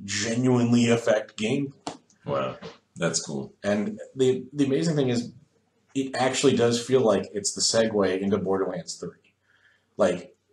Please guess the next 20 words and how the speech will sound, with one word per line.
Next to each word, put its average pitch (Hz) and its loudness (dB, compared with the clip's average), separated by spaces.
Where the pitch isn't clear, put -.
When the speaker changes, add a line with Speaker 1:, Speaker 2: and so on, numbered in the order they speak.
Speaker 1:
if 107 -4
you 113 2
don't 123 4
play 117 4
this 104 4
game, 104 -2
you 113 -4
might 110 4
not 104 4
understand 101 2
some 101 0
of 95 -2
the - -10
things 95 -6
that 95 -2
are 90 -4
happening 90 -2
in 90 -6
Borderlands 85 -12
three. - -8